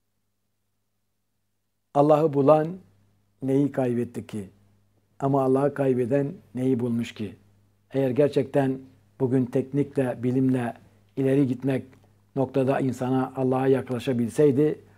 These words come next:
o zaman birçok alanlarda prof olanlar en evvel emirde Allah'a ulaşma dileğini keşfederlerdi.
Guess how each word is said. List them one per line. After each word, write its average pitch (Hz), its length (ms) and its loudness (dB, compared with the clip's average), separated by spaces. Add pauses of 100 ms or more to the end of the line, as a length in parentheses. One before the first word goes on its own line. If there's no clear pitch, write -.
(280)
o 143 80 4
zaman 143 400 4 (160)
birçok 151 500 4
alanlarda 127 640 0
prof 139 320 6
olanlar 139 480 4 (480)
en 156 220 8 (100)
evvel 147 300 4
emirde 143 540 4 (400)
Allah'a 139 360 6
ulaşma 143 360 4
dileğini 135 320 6
keşfederlerdi. 104 800 -6